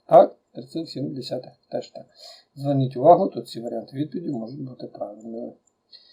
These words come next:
Відновіть визначення, встановивши правильну послідовність. Так. Множина ірраціональних чисел. Так. І кінь та йде цілого натурального до натурального числа.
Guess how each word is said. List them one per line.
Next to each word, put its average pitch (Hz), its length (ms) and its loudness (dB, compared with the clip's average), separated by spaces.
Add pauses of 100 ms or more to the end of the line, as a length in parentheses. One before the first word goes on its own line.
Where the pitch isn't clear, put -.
(380)
Відновіть 220 360 4
визначення, 202 440 2
встановивши 165 420 0
правильну 151 340 4
послідовність. 151 1000 2
Так. 135 540 4
Множина 147 680 4
ірраціональних 135 1120 2
чисел. 120 880 -4 (1600)
Так. 120 420 2 (1200)
І 139 180 -2
кінь 139 320 -2
та 123 180 2
йде 120 220 -2
цілого 131 400 -4
натурального 135 760 2
до 139 200 2
натурального 127 500 0
числа. 165 440 8